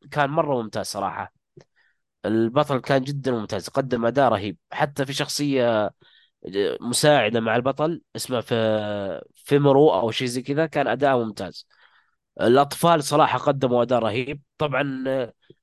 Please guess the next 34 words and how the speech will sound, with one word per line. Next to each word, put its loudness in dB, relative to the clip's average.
أنت -4
تعرف -2
إنه -2
الفيلم -2
قضيته -6
حساسة، -6
يعني -8
تحرش -6
بالأطفال. -2
غير 6
كذا 0
إنه 2
ما 4
في -2
مشاهد -2
يعني -6
قوية 4
من 0
هذه 0
الناحية، -2
ومشاهد، -4
آه، -6
زي -4
ما 0
تقول 4
زي 4
ثمانية -2
عشر. -2
لا، 2
يعني -2
الفيلم 2
طرح 2
القضية -2
والقصة -2